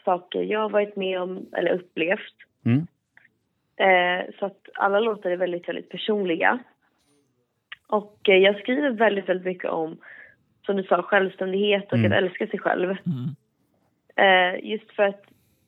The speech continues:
Speaker 1: jag, jag kanske inte alltid har varit bäst på att göra det.
Speaker 2: Nej.
Speaker 1: Men jag har jobbat otroligt mycket med det och därför så känner jag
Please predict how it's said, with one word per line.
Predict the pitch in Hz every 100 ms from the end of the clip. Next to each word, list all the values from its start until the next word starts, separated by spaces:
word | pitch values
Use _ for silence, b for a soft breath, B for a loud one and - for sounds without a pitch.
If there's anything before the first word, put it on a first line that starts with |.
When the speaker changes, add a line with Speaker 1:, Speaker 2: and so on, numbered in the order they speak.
| _
Speaker 1:
jag, | 208 196 190 190 - _ _ _ _ _ _ _ _
jag | 208
kanske | 202 202 208
inte | 202 202
alltid | 196 185
har | 180
varit | 180 180
bäst | 180 -
på | -
att | 180
göra | 185 180 226
det. | 208 - - _ _
Speaker 2:
Nej. | 123 107 - _ _ _
Speaker 1:
Men | 202 190 190 196
jag | 202
har |
jobbat | 202 208 196 214
otroligt | - - 220 196 180
mycket | 190 - 214
med | 175
det | 175
och | 175
därför | 185 180 185
så | 180
känner | 190 180
jag | 170